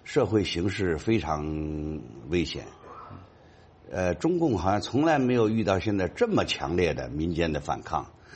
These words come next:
特别是前些日子，呃，一个是那个贾，贾静龙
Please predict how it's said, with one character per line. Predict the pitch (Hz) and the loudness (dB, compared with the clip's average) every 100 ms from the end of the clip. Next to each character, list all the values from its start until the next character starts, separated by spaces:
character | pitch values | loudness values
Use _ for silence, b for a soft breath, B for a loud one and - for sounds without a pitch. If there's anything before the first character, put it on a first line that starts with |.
| B B | B B
特 | - 180 | -2 2
别 | 139 | 4
是 | 123 | 2
前 | 98 113 | 2 4
些 | 127 | 4
日 | 123 117 | 4 4
子， | 92 82 73 B B B B | 4 2 0 B B B B
呃， | - 87 87 80 78 76 73 - - - - - | -6 0 2 4 2 0 -4 -10 -20 -20 -20 -2
一 | 120 | 2
个 | 123 | 2
是 | 101 90 | 2 2
那 | 80 87 | 2 0
个 | 78 | 0
贾， | 73 78 69 71 | 0 0 0 -2
贾 | 76 69 | -4 -2
静 | 82 85 | -2 -2
龙 | 76 90 | 0 -2